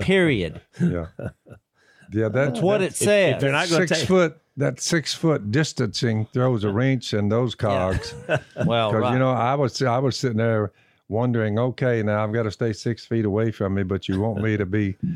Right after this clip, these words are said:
Speaker 2: to
Speaker 3: Well,
Speaker 2: baptize
Speaker 3: well,
Speaker 2: you?"
Speaker 3: in our
Speaker 2: Uh,
Speaker 3: culture, it's a
Speaker 2: <laughs>
Speaker 3: holy handshake or a holy side-to-side hug. That's what we would call.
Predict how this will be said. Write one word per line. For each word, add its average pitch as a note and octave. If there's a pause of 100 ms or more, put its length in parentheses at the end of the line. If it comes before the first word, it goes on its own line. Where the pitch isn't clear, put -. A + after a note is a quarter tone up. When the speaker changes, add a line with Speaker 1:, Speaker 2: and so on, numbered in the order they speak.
(220)
Speaker 2:
to G#2+
Speaker 3:
Well, C3+
Speaker 2:
baptize A2+
Speaker 3:
well, C#3
Speaker 2:
you?" A#2
Speaker 3:
in B2+
our B2
Speaker 2:
Uh, A#2+
Speaker 3:
culture, D3+
it's B2
a A#2
Speaker 2:
<laughs> A#2
Speaker 3:
holy C#3
handshake A#2+
or G#2+
a G2
holy A#2
side-to-side G#2+
hug. G2
That's G2+
what G2+
we G2
would F#2
call. F#2+